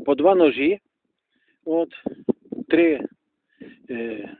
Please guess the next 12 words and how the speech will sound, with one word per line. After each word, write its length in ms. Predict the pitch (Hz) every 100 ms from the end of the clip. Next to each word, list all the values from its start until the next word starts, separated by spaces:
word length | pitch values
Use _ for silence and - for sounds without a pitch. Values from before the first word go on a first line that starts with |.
| _
значить, 440 | 131 127 - 117 -
кронштейна, 540 | 127 - 202 208 180
по 160 | - 127
два 200 | 156 165
ножі 260 | 165 143
і 180 | 180 -
тут 260 | - 156 -
три, 220 | 139 131
всього 360 | 117 - 160 196
дванадцять 580 | 143 143 156 156 151 156
ножів. 420 | 147 113 98 92 _ _ _ _ _ _ -
М. 240 | 107 -